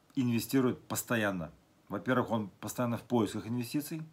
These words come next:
Во-вторых, он инвестирует постоянно. Например, ежемесячно, как я. Я начал в две тысячи пятом году и не собираюсь останавливаться. Это даёт удивительные плоды, друзья мои. Поверьте мне. Не думайте, что нужно очень много денег, чтобы инвестировать.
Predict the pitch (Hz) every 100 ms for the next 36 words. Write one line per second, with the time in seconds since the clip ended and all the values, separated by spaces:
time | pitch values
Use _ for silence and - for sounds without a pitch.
0 | _ - - - - 101 107 120 127 113
1 | 123 113 107 101 - 139 127 104 - -
2 | 113 113 - 110 110 104 92 80 - -
3 | 98 95 101 123 117 113 98 110 120 -
4 | 98 101 - 104 90 - _ _ - -
5 | - - - 110 - 110 104 107 120 -
6 | 110 101 113 143 190 - 139 139 139 117
7 | 120 123 107 95 113 110 107 92 92 80
8 | - - - - 156 135 135 147 143 180
9 | 151 180 190 151 143 135 120 120 131 107
10 | 101 104 98 87 80 117 135 156 - 107
11 | 92 78 - _ _ _ - - - -
12 | - _ 127 147 220 190 151 160 175 160
13 | 156 - - 175 185 156 156 160 139 139
14 | 151 127 117 120 123 120 - 123 95 80